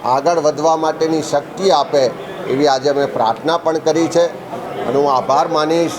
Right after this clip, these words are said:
ખોડલધામના મુખ્ય વહીવટકર્તા આદરણીય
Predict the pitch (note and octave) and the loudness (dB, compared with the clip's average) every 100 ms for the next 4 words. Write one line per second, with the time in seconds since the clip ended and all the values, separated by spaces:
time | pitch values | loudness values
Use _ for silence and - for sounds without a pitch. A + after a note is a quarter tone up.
0 | - - - - - C#3 C#3+ D3+ D3 D3+ | -10 -10 -8 -10 -4 0 2 2 4 2
1 | D3+ D#3 D#3 D3+ D#3+ - - - - - | 2 0 0 -2 -4 -6 -6 -4 -4 0
2 | - - - D3+ C#3+ C#3 D3 D3 D3+ C#3+ | -2 0 0 2 2 2 0 0 0 0
3 | D3 C#3+ C#3 C#3+ D3 D3 | 2 2 2 2 2 2